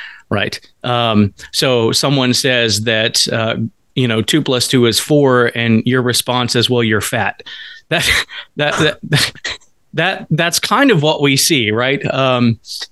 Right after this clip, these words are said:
so how do we define gluttony? More importantly, how does the Bible define gluttony? Many people will just state the obvious, and I'm gonna be pretty candid, uh, during the conversation because I'm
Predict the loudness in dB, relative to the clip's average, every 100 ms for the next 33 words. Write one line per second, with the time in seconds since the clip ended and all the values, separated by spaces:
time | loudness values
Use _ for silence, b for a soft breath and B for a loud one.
0 | _ 0 2 4 2 2 2 2 2 0
1 | 0 2 2 2 2 0 0 0 0 0
2 | 2 4 4 2 2 2 2 2 0 0
3 | 0 0 0 0 0 0 2 0 0 -4
4 | -2 0 0 2 0 0 0 0 0 -2
5 | B B B B -6 -2 2 2 2 2
6 | 2 2 2 0 0 0 -2 -2 -2 0
7 | 0 0 0 0 2 2 2 0 0 0
8 | 0 -2 -2 2 2 2 0 -2 B B
9 | -6 -2 0 0 0 2 2 0 -2 -2
10 | 0 0 0 0 0 -2 0 -2 -2 -2
11 | 0 0